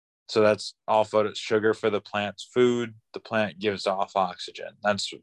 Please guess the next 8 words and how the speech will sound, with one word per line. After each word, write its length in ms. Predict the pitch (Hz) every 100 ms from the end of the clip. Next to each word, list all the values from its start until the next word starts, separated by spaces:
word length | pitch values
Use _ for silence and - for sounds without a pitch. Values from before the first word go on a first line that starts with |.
| -
basically, 760 | 110 104 - 95 98 98 98
that's 220 | 95 120
basic 480 | - 107 101 - -
knowledge. 300 | - - - _ _ _ _ _ _ _ _ _ _ _ - - - - _
Now, 300 | 113 117 113
where 400 | 110 98 107 117
that 240 | 127 117 107
happens 1000 | - 110 113 - 104 95 92 - -